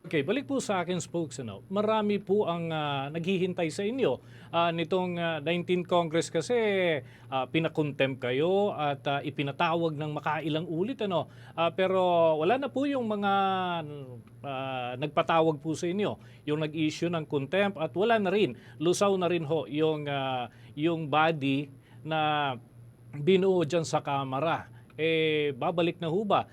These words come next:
si Attorney Roque dito sa Pilipinas? At, ah, dahil alam ko, wala naman ho kayong, ah, existing pa yata na, ah, order, ah, ah, mula sa korte.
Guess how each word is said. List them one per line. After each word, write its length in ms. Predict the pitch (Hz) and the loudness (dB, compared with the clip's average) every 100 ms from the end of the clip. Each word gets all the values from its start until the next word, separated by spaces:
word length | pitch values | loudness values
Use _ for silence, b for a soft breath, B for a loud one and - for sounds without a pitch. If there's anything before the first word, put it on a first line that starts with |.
| B - | B -6
si 160 | 185 | -2
Attorney 320 | 170 170 165 | -2 -2 0
Roque 320 | 151 147 139 131 | 0 0 -2 -4
dito 240 | 131 123 | -8 -6
sa 160 | 139 135 | -6 -4
Pilipinas? 720 | 127 120 123 117 117 120 - 139 | -8 -8 -10 -8 -8 -10 -12 -10
At, 220 | 127 120 - | -10 -10 -10
ah, 480 | 127 123 113 110 107 | -8 -8 -10 -10 -8
dahil 320 | 127 165 170 | -2 0 0
alam 160 | 170 | -2
ko, 240 | 170 262 123 B B - | 0 0 0 B B -2
wala 160 | 175 185 | 0 2
naman 240 | 190 196 | 0 0
ho 160 | 175 185 | 0 0
kayong, 480 | 185 180 180 175 | 2 2 2 -2
ah, 640 | 175 165 156 151 143 139 135 | -2 -2 -2 -2 -4 -4 -6
existing 560 | 131 - 165 - 160 | -6 -4 -6 -4 -4
pa 220 | 156 147 147 | -2 -2 -2
yata 180 | 190 | -4
na, 320 | 190 143 131 113 B B 131 | -2 -2 -4 -8 B B -2
ah, 160 | 131 135 | 0 4
order, 580 | 165 151 127 160 214 202 - | 4 4 4 2 2 -2 -6
ah, 240 | 139 135 | -4 -4
ah, 920 | 139 151 135 127 120 113 110 110 101 104 | -4 -4 -2 -2 -4 -4 -6 -6 -8 -10
mula 320 | 143 156 165 151 | -4 0 0 -2
sa 80 | |
korte. 480 | 160 139 127 120 196 | -4 -4 -4 -4 -6